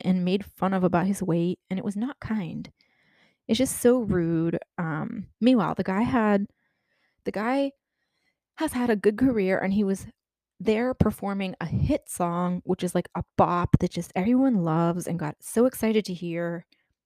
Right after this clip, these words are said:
Yet his physical appearance was a main talking point after the show, and a mean one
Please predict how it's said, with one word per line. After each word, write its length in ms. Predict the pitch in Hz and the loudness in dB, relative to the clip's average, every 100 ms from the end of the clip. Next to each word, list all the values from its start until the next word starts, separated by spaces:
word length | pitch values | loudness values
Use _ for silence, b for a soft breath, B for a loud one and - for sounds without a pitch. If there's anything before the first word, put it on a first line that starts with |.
| _ | _
Yet 260 | 185 190 - | -2 -2 -2
his 340 | 196 226 - _ | -2 -2 -2 _
physical 360 | - 220 233 208 | -10 -8 -4 -2
appearance 680 | 175 - 208 175 143 165 - | -2 -6 -6 -4 -4 -4 -4
was 120 | 180 | 0
a 40 | |
main 440 | 180 180 190 208 180 | 0 0 0 0 0
talking 480 | - 156 - 170 165 | 0 -2 -2 -4 -4
point 560 | - - - 190 - _ _ _ - | -4 -4 -4 -6 -8 _ _ _ -4
after 300 | 180 226 - | 0 0 2
the 80 | 170 | 0
show, 400 | 160 - - 165 - | 0 0 2 2 0
and 120 | 202 | -2
a 40 | |
mean 460 | 214 226 311 349 170 | 0 -2 -2 -2 -4
one 400 | - - 180 | -4 -6 -6